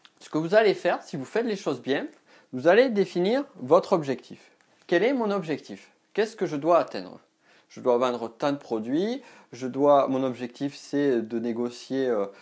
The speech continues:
trois pour cent d'augmentation de salaire, bref, peu importe. Et ensuite, une fois que vous aurez défini votre objectif, vous, vous allez définir les arguments pour pouvoir influencer l'autre. Donc ça, c'est la manière la plus usuelle de, d'essayer de convaincre.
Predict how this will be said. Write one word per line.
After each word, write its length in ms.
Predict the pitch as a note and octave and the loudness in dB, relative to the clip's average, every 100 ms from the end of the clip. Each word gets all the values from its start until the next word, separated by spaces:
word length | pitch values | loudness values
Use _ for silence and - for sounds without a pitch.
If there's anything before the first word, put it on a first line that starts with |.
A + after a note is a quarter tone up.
| - | -20
trois 300 | - C3+ C3 | -6 -2 -2
pour 140 | - - | -2 -10
cent 180 | C#3 B2 | -6 -6
d'augmentation 560 | A2 G#2+ G#2 G#2 G#2 | -6 -8 -10 -14 -16
de 60 | G2 | -12
salaire, 360 | F#2+ A#2+ F#3 D#3 | -8 -6 -6 -8
bref, 340 | - G#2+ - _ - | -10 -10 -10 _ 0
peu 80 | G3+ | 2
importe. 480 | B2 - - - _ _ _ _ - - - _ - | 0 -6 -18 -20 _ _ _ _ -20 -20 -20 _ 0
Et 80 | A3 | 2
ensuite, 340 | A#3+ - D#4 | 2 -2 -4
une 140 | C#4+ G3+ | -4 -2
fois 120 | A#3 | -2
que 60 | F#3+ | 0
vous 120 | E3+ | 0
aurez 140 | C#3 | 0
défini 380 | C3 A#2+ C3+ C#3 | -2 -6 -4 -2
votre 300 | B2+ A#2+ - | -2 -6 -10
objectif, 580 | B2 F#3 - D4 C#4+ - - - _ - | -6 -6 -2 -2 -2 -12 -20 -20 _ -8
vous, 260 | C#3+ F#3+ G#3 - | -2 2 2 0
vous 140 | D#3 | 0
allez 240 | F#3+ A#3 D4+ | 4 4 2
définir 420 | G#3 - G3 C#4 - - _ | -2 -4 -4 -4 -8 -20 _
les 280 | C#3+ D#3+ E3+ | 2 4 4
arguments 500 | A#3 - F#3 G3 D#4 E4 _ - | 2 2 -2 0 -2 -6 _ -10
pour 120 | D3 | -6
pouvoir 360 | F#3 A#3+ A#3+ - | 2 4 2 -4
influencer 600 | A3 A3+ G#3+ F3+ F3 - | -8 -6 -4 -4 -6 -14
l'autre. 260 | - _ - _ _ - - C#3 | -18 _ -20 _ _ -20 -12 -6
Donc 160 | E3+ | -4
ça, 220 | - D#4+ | 0 0
c'est 160 | D#4 A3+ | 0 0
la 140 | G3 | 0
manière 460 | F#3+ G#3+ A#3 B3 A#3 - - _ _ | 0 0 0 -2 -6 -12 -20 _ _
la 160 | D3+ F3 | 0 0
plus 260 | F3 G#3 - | 0 -8 -4
usuelle 600 | A3+ G3+ F3+ F#3 G#3 G#3+ - | -4 -2 0 2 2 -4 -10
de, 800 | C#3 B2+ E3 F3+ E3+ D3 B2+ A#2 | -8 -2 2 2 2 2 0 -2
d'essayer 480 | A2+ C3 - C3+ F#3 | -4 -8 -6 -2 0
de 140 | E3+ E3+ | 0 -2
convaincre. 500 | D3+ G#2+ F#2 - | -2 -4 -8 -16